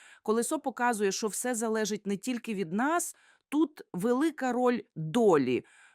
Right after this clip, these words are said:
міжнародних подій та навіть випадковостей.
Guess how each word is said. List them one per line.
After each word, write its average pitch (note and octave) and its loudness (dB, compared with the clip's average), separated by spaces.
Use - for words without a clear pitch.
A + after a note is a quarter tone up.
міжнародних A#3 2
подій B3 -2
та C#4 -4
навіть B3+ -2
випадковостей. D3+ -2